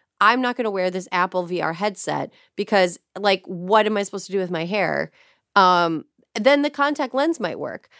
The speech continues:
But also, like, I don't know. Imagine, like, I, I don't wanna, I don't wanna do that. I don't want, I don't want that.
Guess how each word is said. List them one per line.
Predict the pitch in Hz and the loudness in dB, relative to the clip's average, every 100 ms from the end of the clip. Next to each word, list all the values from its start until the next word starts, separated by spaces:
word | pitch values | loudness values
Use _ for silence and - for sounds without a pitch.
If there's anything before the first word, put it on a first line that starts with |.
| _ - | _ 2
But | 277 | 4
also, | 277 302 - 320 | 2 0 -2 -2
like, | 285 262 254 _ _ _ - | 0 0 -2 _ _ _ -10
I | 370 | -4
don't | 349 156 | -2 0
know. | 160 208 254 - | 2 2 0 -2
Imagine, | 254 247 294 349 339 | -2 0 0 0 0
like, | 294 226 - _ _ _ - | 2 0 -4 _ _ _ -16
I, | 269 247 | -14 -8
I | - 185 | -4 -2
don't | 151 | -4
wanna, | - - 160 - | -8 -14 -14 -6
I | 202 | -4
don't | 160 | -4
wanna | 151 170 | -6 -14
do | - - | -14 -12
that. | 156 165 - - | -10 -10 0 4
I | 294 | 6
don't | 311 | 6
want, | - 285 | 6 4
I | |
don't | 320 381 | 4 2
want | 392 523 | -2 -2
that. | - | -6